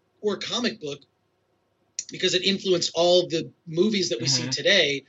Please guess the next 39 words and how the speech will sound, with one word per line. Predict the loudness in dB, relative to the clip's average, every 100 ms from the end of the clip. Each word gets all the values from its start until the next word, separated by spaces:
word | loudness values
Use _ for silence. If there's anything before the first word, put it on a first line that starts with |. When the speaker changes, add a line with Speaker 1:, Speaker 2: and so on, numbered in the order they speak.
| _
Speaker 1:
because | -8 -4 -2
they're | 0
more | 0 -2
adult, | -6 -6 -6 -8 _ -18 -12
Speaker 2:
Right. | -6 -4
Speaker 1:
right? | -4 -8 _ _ _ _ _
Speaker 2:
And | -6 -4
it, | -2 0
and | 0 0
it | -4
seems | 0 0 2
like | 0
it | 0
influenced | -2 -2 -2 -2 -2
Tim | -2 0
Burton, | 2 2 2 -2 -4
and | -4
it | -6 -10 0
obviously | 0 0 -4 -6
influenced | -8 -6 -8 -6
Chris | -8 -6
Nolan, | -4 -4
but | -4
it | -2
even | -2 -2 -4
looks | -4 -6
like | -6
it's | -6 -10 -8
influenced | -8 -4 -4 -4 -6
the | -8
new | -4 -2 0 -2
Batman | -4 -6 -4 -6
v | -6 -6
Superman | -6 -6 -4 -4 -2
Dawn | -4 -4
of |
Justice | -6 -8 -6 -10 -12
with, | -10 -10 -8
uh, | -10 -10